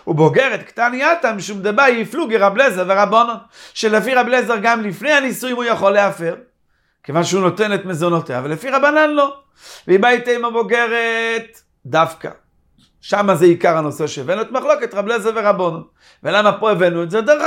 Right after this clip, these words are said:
אגב, היי, דנוסיף רישא, מעלה שיש לה בעל, מה-, שיש לה אב מהבעל, דנוסיף רישא בזה, נוסיף סייפא נמי בזה, היינו,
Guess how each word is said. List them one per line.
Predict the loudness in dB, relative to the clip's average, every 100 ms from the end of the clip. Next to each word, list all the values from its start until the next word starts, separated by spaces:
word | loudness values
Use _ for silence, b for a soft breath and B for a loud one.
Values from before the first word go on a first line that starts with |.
| 2
אגב, | 2 0 -2 b b
היי, | 0 2 2 0 -4
דנוסיף | -6 -6 -8 -10 -8
רישא, | -4 -4 -6 -4 -4 -6 -10 _
מעלה | 2 2 4 2 0
שיש | -2 -6 -8 -6
לה | -4
בעל, | 2 4 4 2 -4 -14 _
מה-, | -16 -10 -8 -8 -10 -10
שיש | -6 -2 2
לה | 2 4 4 4
אב | 0
מהבעל, | -4 -6 -2 2 2 2 -4 _ _ _
דנוסיף | -6 -6 -4 -4
רישא | -4 -4 -6
בזה, | -6 0 0
נוסיף | 0 -4 -8
סייפא | -6 -4 -2
נמי | 0 2 2 0
בזה, | 0 2 2 -2 B B
היינו, | 0 0 0 -4 -8